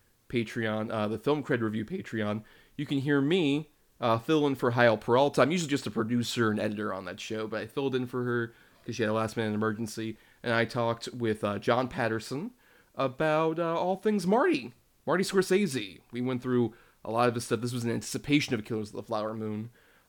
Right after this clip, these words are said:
Uh, but, you know, you can listen to that and then listen to our Killers of the Flower Moon audio review we would have put out, like, last month,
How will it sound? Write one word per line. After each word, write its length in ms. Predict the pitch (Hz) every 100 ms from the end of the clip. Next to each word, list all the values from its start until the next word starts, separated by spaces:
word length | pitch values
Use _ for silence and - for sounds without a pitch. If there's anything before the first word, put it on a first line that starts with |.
| -
Uh, 300 | 120 117 117
but, 140 | 117 151
you 60 |
know, 60 | 143
you 120 | 139
can 140 | 147
listen 160 | 147 156
to 60 | 147
that 160 | 160
and 100 | 180
then 80 | 180
listen 200 | 170 196 180
to 100 | 180
our 80 |
Killers 240 | 165 180 175
of 40 |
the 160 | 185 185
Flower 160 | 220 185
Moon 420 | 294 370 117 120 _ _ _ _
audio 260 | 117 113 110
review 500 | 107 107 107 98 101 _ _ _ _ -
we 60 | 127
would 60 | 120
have 80 | 107
put 120 | 117
out, 200 | 107 104
like, 240 | 107 -
last 260 | 110 107 -
month, 360 | 104 101 -